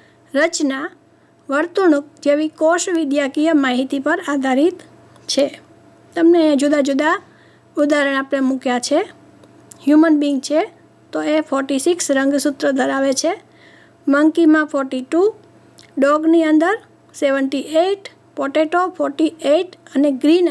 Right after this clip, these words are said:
આલ્ગી ટ્વેન્ટી ધરાવે છે. કેમોટેક્સોનોમી, રસાયણ વર્ગીકરણ વિદ્યા, જેમાં વનસ્પતિના રાસાયણિક ઘટકો ઉપયોગમાં લેવાય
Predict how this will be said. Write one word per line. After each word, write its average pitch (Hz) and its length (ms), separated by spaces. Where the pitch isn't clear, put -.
આલ્ગી 269 340
ટ્વેન્ટી 294 520
ધરાવે 254 420
છે. 262 200
કેમોટેક્સોનોમી, 285 1000
રસાયણ 339 560
વર્ગીકરણ 285 500
વિદ્યા, 262 420
જેમાં 320 280
વનસ્પતિના 311 880
રાસાયણિક 294 580
ઘટકો - 400
ઉપયોગમાં 285 580
લેવાય 285 440